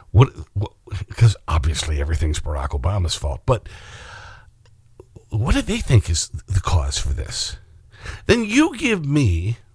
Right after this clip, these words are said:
what you think is the cause for this. All right? So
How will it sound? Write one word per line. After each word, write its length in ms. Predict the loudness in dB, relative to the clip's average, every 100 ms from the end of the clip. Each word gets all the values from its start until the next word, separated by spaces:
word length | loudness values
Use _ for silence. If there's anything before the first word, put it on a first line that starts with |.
| -2
what 220 | 0 0
you 180 | 0 2
think 440 | 4 4 4 -6 -6 -2
is 160 | 0
the 80 | 0
cause 340 | 2 0 0
for 180 | -2 -2
this. 420 | -2 -4 -8 -8 -10 _ _ _ _ _ _ _ _ _ -4
All 80 |
right? 220 | -2 -2 -4 -12 _ -20 -20 -20 -20 -20 -20 -20 _ -6
So 340 | 2 2 2